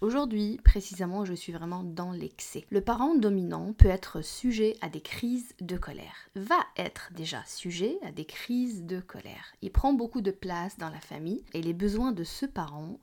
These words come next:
vont s'accentuer avec le temps et vont mettre les enfants,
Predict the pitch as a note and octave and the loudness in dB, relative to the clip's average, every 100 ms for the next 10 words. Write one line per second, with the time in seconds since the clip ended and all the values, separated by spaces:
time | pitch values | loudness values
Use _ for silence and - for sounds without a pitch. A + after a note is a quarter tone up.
0 | - F#3 F#3 A3 C4 C4+ - E4 - - | -8 -6 -2 -2 -2 -6 -8 -10 -10 -8
1 | B3+ B3 - G#3+ G#3+ F3 E3 C#3 D3+ - | -6 -6 -2 0 0 -2 -8 -10 -12 -10
2 | F#4 - G3 F#3 F#3+ F3+ F#3 G#3+ A3 - | -10 -6 -2 0 0 -2 -2 -4 -8 -12
3 | D#3+ C3+ D3+ E3+ F3+ C4 | -10 -10 -8 -8 -4 -4